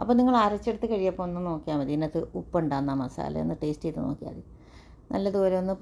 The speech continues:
പുരട്ടി കുറച്ച് നേരം വെച്ചിരിക്കണം, ഒരു പത്ത് മിനിറ്റെങ്കിലും വെച്ചിരിക്കണം. അപ്പോൾ ആ മസാല അതിനകത്ത് നന്നായിട്ട് പിടിക്കും. എന്നിട്ട് നല്ല കോക്കനട്ട് ഓയിൽ ഒഴിച്ച് നമുക്കതിനെ ഫ്രൈ ചെയ്തെടുക്കാം. കുറച്ച് നേരം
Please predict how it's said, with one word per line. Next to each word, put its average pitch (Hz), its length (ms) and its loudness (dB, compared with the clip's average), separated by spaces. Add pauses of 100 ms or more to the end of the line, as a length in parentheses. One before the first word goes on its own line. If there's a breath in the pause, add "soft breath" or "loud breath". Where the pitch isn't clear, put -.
(300)
പുരട്ടി 180 300 0
കുറച്ച് 175 360 -2
നേരം 190 320 -4 (320)
വെച്ചിരിക്കണം, 185 480 -2
ഒരു 175 140 -4
പത്ത് 185 200 0
മിനിറ്റെങ്കിലും 202 460 0
വെച്ചിരിക്കണം. 160 360 -4
അപ്പോൾ 165 160 -4
ആ 180 160 2
മസാല 180 560 0
അതിനകത്ത് 160 440 -2 (400 loud breath)
നന്നായിട്ട് 180 400 2
പിടിക്കും. 190 280 -4 (220)
എന്നിട്ട് 240 260 4
നല്ല 170 480 0 (440 soft breath)
കോക്കനട്ട് 190 460 4
ഓയിൽ 165 200 4
ഒഴിച്ച് 151 260 0 (640)
നമുക്കതിനെ 185 340 0
ഫ്രൈ 156 220 0
ചെയ്തെടുക്കാം. 135 500 -6 (1200)
കുറച്ച് 240 320 2
നേരം 208 400 -2